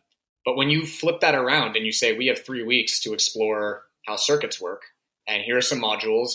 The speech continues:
and, you know, here's, here's what we're doing, uh, and there's a summative at the end," or whatever it might be, you flip the classroom around and you get so much peer-to-peer teaching,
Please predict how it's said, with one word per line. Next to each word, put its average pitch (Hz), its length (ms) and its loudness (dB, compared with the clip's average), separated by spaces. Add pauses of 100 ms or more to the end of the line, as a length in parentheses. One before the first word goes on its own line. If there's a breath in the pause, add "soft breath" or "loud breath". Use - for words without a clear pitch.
(100)
and, 101 260 -8
you 113 80 -8
know, 95 140 -8
here's, 113 360 -4
here's 117 180 -8
what 123 100 -8
we're 123 80 -4
doing, 107 460 -4 (400)
uh, 101 240 -4
and 110 80 -8
there's 107 140 -4
a - 40 -2
summative 117 360 0
at 117 80 0
the 113 140 -2
end," 107 220 -2
or 98 80 -8
whatever 101 300 -8
it - 60 -10
might 92 200 -10
be, 107 360 -2 (680)
you 131 100 -2
flip 185 200 0
the 156 60 -4
classroom 147 440 0
around 113 560 2
and 113 120 -2
you 113 80 -4
get 117 240 0
so 160 380 0
much - 500 2 (360)
peer-to-peer 139 580 2
teaching, 180 480 -2